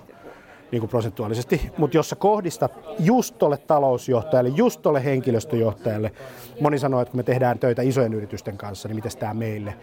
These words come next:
Niin silloin kannattaisi alkaa puhumaan, että nää hommat on isoille yrityksille. Nää hommat on isojen yritysten henkilöstöosastolle.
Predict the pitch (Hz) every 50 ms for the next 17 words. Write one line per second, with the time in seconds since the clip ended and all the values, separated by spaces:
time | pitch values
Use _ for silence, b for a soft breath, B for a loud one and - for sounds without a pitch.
0 | B B B B B B 127 107 156 147 131 120 120 110 113 - - - 143 135
1 | - 156 131 - - 185 156 143 135 127 123 117 113 - - - 156 151 143 123
2 | 107 95 147 170 170 160 151 143 - 165 151 156 151 135 165 156 165 170 160 139
3 | 104 101 - - - - - - - - - - - - - - 131 135 135 135
4 | 135 131 131 135 139 - - 135 139 151 147 139 120 120 147 160 165 160 147 -
5 | 160 147 156 156 147 151 143 151 156 147 147 151 143 - 180 170 170 151 139 110
6 | 98 - - 90 95 107 107 - - 135 107